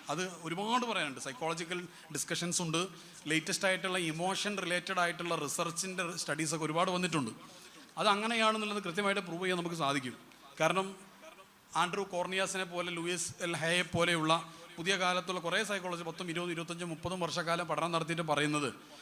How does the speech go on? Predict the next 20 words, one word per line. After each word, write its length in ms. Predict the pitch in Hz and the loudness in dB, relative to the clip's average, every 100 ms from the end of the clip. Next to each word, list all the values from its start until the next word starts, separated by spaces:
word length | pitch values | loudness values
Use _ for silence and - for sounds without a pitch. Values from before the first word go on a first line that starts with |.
| - | -6
ഒരു 100 | 170 | -2
മനുഷ്യൻ 340 | 175 165 175 180 | 0 0 -2 -4
യഥാർത്ഥത്തിൽ 560 | 147 156 175 180 180 185 | 0 4 4 4 -2 -2
സമാധാനം 720 | 175 160 175 185 196 202 202 | 0 2 2 2 2 2 2
ഉണ്ടാവണമെന്നുണ്ടെങ്കിൽ 1080 | 160 151 160 160 160 151 147 139 131 143 151 - - 139 | -2 2 4 4 2 0 0 0 2 2 0 -8 -6 -2
ഹവൻ 220 | 147 160 | -2 -2
നഫ്സിനെ 280 | 165 175 165 | -4 -4 -4
തോൽപ്പിക്കണം 380 | 143 139 139 | -2 -2 -2
എന്നാണ്. 180 | 135 123 | -2 -4
ഒരു 80 | 151 | -2
ഹവൻ 180 | 165 175 | -2 -2
നഫ്സ് 200 | 175 202 | -2 -2
എന്നുള്ള 200 | 196 196 | -2 2
വാക്കല്ല 400 | 180 185 170 208 | 2 2 4 4
പറയുന്നത്, 460 | 175 147 135 147 - - - | 4 2 2 -2 -4 -8 -2
ആഗ്രഹങ്ങളെ 800 | 165 196 196 240 226 226 226 226 | 0 0 -2 -4 0 2 2 2
മറികടക്കാൻ 520 | 170 175 180 160 165 | 2 2 2 2 0
കഴിയണം 220 | 156 143 | 0 2
എന്ന് 120 | 151 147 | 2 2
പറയുന്നുണ്ട്. 380 | 135 135 117 | 0 0 -4